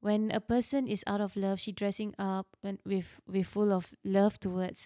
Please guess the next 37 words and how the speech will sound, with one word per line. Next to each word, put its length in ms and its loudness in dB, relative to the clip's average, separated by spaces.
herself, 720 -4
you 300 -2
know. 260 -2
Other 200 -2
people 420 0
will 100 2
notice 540 -2
it, 260 -2
you 120 -2
know. 180 -2
Other 260 0
people 380 -4
notice 420 -2
it. 200 -2
And 200 -2
somehow 380 0
these 240 -4
are 180 0
the 160 -2
words, 540 0
you 160 -6
know, 240 -4
like 260 -8
your 100 -2
family 680 -2
will 100 -2
tell 240 -6
other 160 -4
people, 560 -4
you 240 2
know, 320 2
"She 160 -2
likes 300 -2
to 100 -4
dress 320 -2
like 220 0
this." 640 4